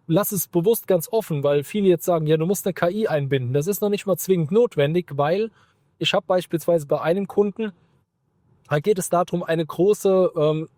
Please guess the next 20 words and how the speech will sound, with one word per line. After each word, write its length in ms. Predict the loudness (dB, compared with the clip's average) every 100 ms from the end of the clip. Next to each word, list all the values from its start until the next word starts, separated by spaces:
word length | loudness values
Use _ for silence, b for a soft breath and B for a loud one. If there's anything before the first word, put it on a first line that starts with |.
| _ _
Excel-Tabelle 680 | -6 0 0 0 0 2 2
auszuwerten. 800 | 0 -2 -4 -2 0 -2 -4 -16 _ _ _ _ _ _ _ _ _
Wir 300 | 4 4 2 _ _
setzen 340 | -2 -2 0
uns 160 | -2 0
jetzt 220 | 0 0
bewusst 340 | 0 2 0 0
einen 180 | -2
Filter 300 | 0 0 2
in 80 | 2
der 100 | 0
Excel-Tabelle, 680 | -4 -2 -2 -2 0 0 0
exportieren 640 | -2 -2 -2 -2 2 0
eine 240 | 2 0 0
C 220 | 0 0
S 120 | 0
V-Datei 680 | 0 2 2 0 -2 -2 -4 b b b _ _
und 160 | -4 -2
diese 200 | -2 -2
C-S-V-Datei 1080 | 0 0 0 -2 -2 0 0 -2 -2 -4